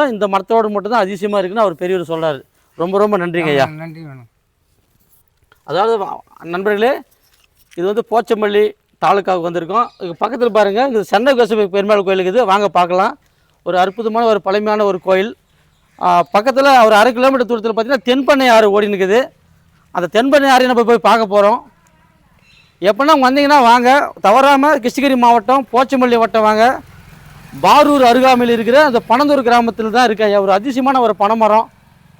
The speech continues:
Speaker 1: எங்கேயுமே பார்க்க முடியாத ஒரு பனைமரம். இங்க தான் பாருங்க ஐயா, இது ஒரு, ஒரு அற்புதமான ஒரு பெருமாள் கோயில் பார்க்க வந்திருக்கோம்.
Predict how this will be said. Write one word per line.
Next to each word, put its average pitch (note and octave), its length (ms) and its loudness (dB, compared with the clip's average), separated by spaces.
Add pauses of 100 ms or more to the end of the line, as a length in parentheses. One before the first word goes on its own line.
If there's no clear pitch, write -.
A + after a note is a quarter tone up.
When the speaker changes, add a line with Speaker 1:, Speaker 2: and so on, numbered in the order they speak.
(320)
Speaker 1:
எங்கேயுமே C#4+ 260 2 (140)
பார்க்க A#3+ 200 0
முடியாத A#3 240 0
ஒரு G#3 120 0
பனைமரம். G#3 520 -2
இங்க G#3 140 -4
தான் C4 160 2
பாருங்க G#3+ 280 0
ஐயா, A#3 140 0
இது G#3 160 -2
ஒரு, G#3 120 2 (120)
ஒரு F#3 140 -6
அற்புதமான A3+ 440 -4
ஒரு G3+ 220 -2
பெருமாள் A#3+ 320 0
கோயில் G3+ 300 -2
பார்க்க F#3+ 240 -2
வந்திருக்கோம். F3+ 340 -6